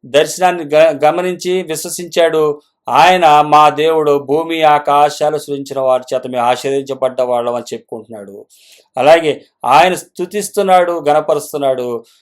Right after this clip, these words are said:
అయితే రెండు వేల ఇరవై ఐదు సంవత్సరాల తర్వాత మ-, మనం, మనకన్నా రెండు వేల ఇరవై ఐదు సంవత్సరాల ముందు యేసుక్రీస్తు వారు కృపా సత్యాలు ఈ భూమి మీద చూపించి వెళ్ళారు.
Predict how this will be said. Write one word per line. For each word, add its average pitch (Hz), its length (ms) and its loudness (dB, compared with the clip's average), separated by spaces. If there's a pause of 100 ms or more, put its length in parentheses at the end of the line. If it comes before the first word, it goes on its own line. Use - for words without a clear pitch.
(160)
అయితే 175 360 2
రెండు 196 280 -2
వేల 226 180 6
ఇరవై 202 220 4
ఐదు 190 100 -2
సంవత్సరాల 175 400 -2
తర్వాత 160 400 6
మ-, 147 340 -4
మనం, 151 500 2 (300)
మనకన్నా 202 440 2
రెండు 180 200 0
వేల 185 100 2
ఇరవై 175 220 4
ఐదు 165 80 -4
సంవత్సరాల 165 400 0
ముందు 170 360 -6
యేసుక్రీస్తు 156 560 -8
వారు 139 540 0 (400)
కృపా 202 320 2
సత్యాలు 180 420 -2
ఈ 156 60 -6
భూమి 156 300 -6
మీద 160 140 0
చూపించి 202 580 -8
వెళ్ళారు. 110 340 -10